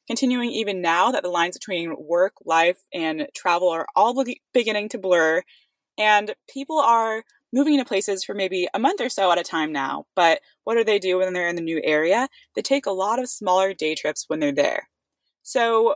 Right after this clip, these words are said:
we see this as not just something that arises from the pandemic, but that's gonna be a lasting change in the way that people are traveling. And it's super exciting to be going towards that now. And that's what's really been sticking with people more too. And especially since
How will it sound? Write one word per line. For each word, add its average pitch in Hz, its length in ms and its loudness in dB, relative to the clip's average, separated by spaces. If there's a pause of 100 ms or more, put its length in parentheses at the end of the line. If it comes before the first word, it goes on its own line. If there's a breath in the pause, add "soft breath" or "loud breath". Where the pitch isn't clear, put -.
(120)
we 233 180 -6
see - 240 -6
this 226 280 -4
as 175 320 0
not 196 240 -4
just - 400 -2
something 208 260 -10
that 185 200 4
arises 165 300 0
from 180 100 -14
the - 80 -20
pandemic, 151 460 -2
but 185 80 -4
that's 170 200 0
gonna 185 140 -4
be 160 260 -8 (300 soft breath)
a 202 40 0
lasting 202 400 2
change 180 400 -6
in 165 160 -4
the 156 140 0
way 170 160 2
that - 120 0
people 170 220 -4
are 143 100 0
traveling. 147 640 0
And 143 160 0 (340 loud breath)
it's 220 240 0
super 262 220 -4
exciting 208 560 0
to 170 260 -2 (340)
be 233 80 -10
going 196 240 2
towards 180 280 0
that 165 180 0
now. 151 200 -2
And 156 80 -4
that's - 180 0
what's 226 160 -4
really 190 180 0
been 170 240 2
sticking 196 480 -4
with 185 160 -4
people 170 240 -4
more 156 220 0
too. 165 460 -2
And 165 180 -2 (340 loud breath)
especially 254 380 -2
since 233 380 -6